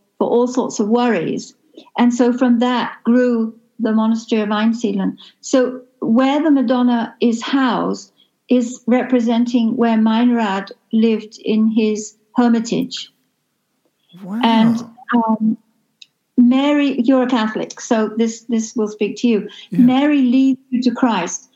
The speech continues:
Speaker 1: So she is in dir-, the, the Black Madonna in her, her black marble little chapel is at the end of the nave. So she leads you to Christ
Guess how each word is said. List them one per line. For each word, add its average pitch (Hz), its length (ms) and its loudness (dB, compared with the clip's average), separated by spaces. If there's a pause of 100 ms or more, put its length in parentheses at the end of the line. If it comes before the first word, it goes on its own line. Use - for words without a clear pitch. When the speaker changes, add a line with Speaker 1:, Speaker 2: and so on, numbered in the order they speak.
Speaker 1:
So 247 180 0
she 277 340 -2
is 240 140 0
in 240 180 2
dir-, 233 300 -2
the, 220 240 -2
the 220 60 -14
Black 240 280 0
Madonna 233 480 0
in 233 160 2
her, 220 320 0 (300)
her 220 160 2
black 233 640 -4
marble 214 720 0 (680)
little 202 340 -2
chapel 214 600 -4 (1300)
is 269 340 0 (100)
at 233 180 0
the 254 120 2
end 247 240 2
of 226 120 -4
the 233 80 2
nave. 220 300 0
So 226 180 0
she 254 540 0
leads 247 480 0
you 226 140 0
to 214 120 -6
Christ 214 540 -4